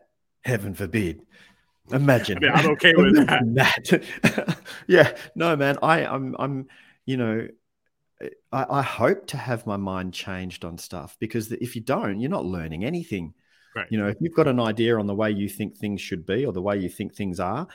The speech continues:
Speaker 1: and you stay stuck on that and you hold tightly onto that and you defend your perspective for your whole life,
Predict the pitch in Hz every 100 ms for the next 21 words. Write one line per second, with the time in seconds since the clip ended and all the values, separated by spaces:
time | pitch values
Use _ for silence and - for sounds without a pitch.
0 | _ 98 98 139 - 113 101 - - 101
1 | - 117 117 147 - 110 95 113 107 104
2 | - - 123 95 95 92 90 92 - _
3 | _ _ 104 107 107 107 - 123 120 117
4 | 104 101 - 110 - 110 98 104 87 -
5 | - 110 104 104 160